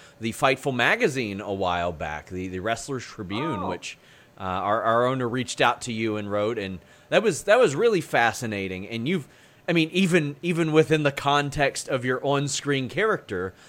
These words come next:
Speaker 1: have been, like, this eloquent guy for so long. And you've, you've always had this knack of, of speaking well for yourself, but also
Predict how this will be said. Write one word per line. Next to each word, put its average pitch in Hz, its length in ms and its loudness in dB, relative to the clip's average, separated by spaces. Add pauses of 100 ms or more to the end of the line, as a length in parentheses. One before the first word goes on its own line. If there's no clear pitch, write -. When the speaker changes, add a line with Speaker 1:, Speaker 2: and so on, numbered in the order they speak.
(120)
Speaker 1:
have 139 220 4
been, 135 280 2
like, 117 240 -2
this 120 240 -2
eloquent 127 500 0
guy 117 360 2
for 110 260 -8
so 104 240 -4
long. 98 560 -4 (500)
And 127 300 -2
you've, 156 600 -6
you've 240 160 -2
always 180 380 6
had 131 240 0
this 113 180 -2
knack 117 540 -2
of, 104 420 0
of 101 240 -2
speaking 98 460 -6
well 151 220 4
for - 100 -8
yourself, 131 420 0
but 117 100 0
also 135 520 0